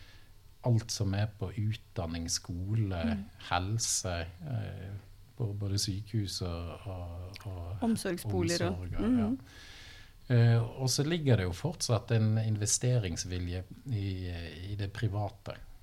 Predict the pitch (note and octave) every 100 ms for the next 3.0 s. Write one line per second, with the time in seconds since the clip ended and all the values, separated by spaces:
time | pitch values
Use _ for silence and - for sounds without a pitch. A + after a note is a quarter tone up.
0 | - G#2+ G2 F#2 F2 G#2 G#2+ F2+ F2 F#2+
1 | - B2+ - F#2 - G2 - F2+ F#2+ G2+
2 | A2+ - - - C4 A#3 E3+ - -